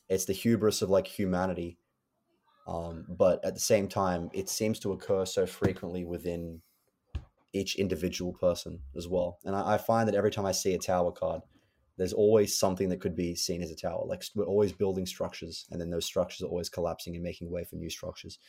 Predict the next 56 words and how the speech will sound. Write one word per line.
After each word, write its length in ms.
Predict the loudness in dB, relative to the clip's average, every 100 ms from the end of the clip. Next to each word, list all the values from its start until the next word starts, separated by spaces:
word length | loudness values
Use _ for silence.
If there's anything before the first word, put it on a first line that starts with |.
| -20 -20 _ _
And 120 | -2
in 60 | 0
a 40 |
sense, 320 | 6 4 6
like, 160 | 4 2 -4 -2
we, 140 | 0
we 160 | 4 2
shouldn't 260 | 4 4
even 140 | 4 4
necessarily 500 | 2 2 4 4 2
be 360 | 0 -2 -4 -10 _ _ _
in 140 | 0 2
this 180 | 0
state 300 | 2 4 4
of 220 | 4 -2 -6
lament 480 | -4 -2 0 0 -2
or 100 | -6
feel 300 | -4 0 0
like 220 | 2 0
we've 160 | -2 -4
done 120 | -4
the 100 | -2
wrong 260 | 0 -2 -2
thing 360 | -4 -4 -6 -8 -8 -2
by 320 | 0 0 -6 _ _
having 320 | 2 2 0
a 40 |
tower 280 | 0 0 2
fall 180 | -2 -2
down. 220 | -2 -4
It's 140 | 0
like, 180 | 0 0 0
if 100 | 4
anything, 320 | 4 2 0
that's 140 | -2
just 180 | -4 -8 _
the 80 | -8
part 220 | 2 2
of 40 |
the 60 | 2
process 440 | 0 0 0 -6
of, 220 | -6 -8 -14 _ _ _ _ _ _ _ _ _ _ _ -2
of 140 | -2
life. 400 | 2 2 0 -4 _
I 100 | 6
guess 280 | 8 8 4
what 200 | 10 10
I 40 |
really 220 | 10 8
like 240 | 6 2 2
about 180 | 2 2
that 160 | -2
is 100 | -2
that 140 | -2 -2
it 80 |
really, 420 | 0 0 0 -2